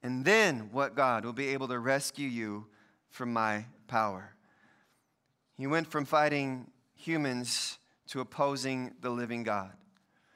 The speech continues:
And what happens next is the greatest regardless statement, I believe, in the entire Bible.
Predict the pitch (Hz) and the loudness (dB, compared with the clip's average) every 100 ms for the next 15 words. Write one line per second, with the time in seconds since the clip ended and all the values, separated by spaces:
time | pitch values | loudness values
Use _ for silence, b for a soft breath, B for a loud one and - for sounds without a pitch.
0 | b b b b b - 165 175 196 226 | b b b b b -4 2 6 6 6
1 | 226 160 175 170 - 139 139 131 180 175 | 0 2 2 2 0 -4 -2 2 4 4
2 | 151 - - b b 139 170 165 170 180 | 2 -2 -6 b b -4 2 6 8 6
3 | 175 165 - - 170 170 139 135 - 165 | 4 2 0 2 2 2 0 0 4 4
4 | 175 160 147 147 131 135 143 131 139 131 | 4 0 0 0 0 -2 0 0 4 4
5 | 131 120 117 98 | 4 2 2 -2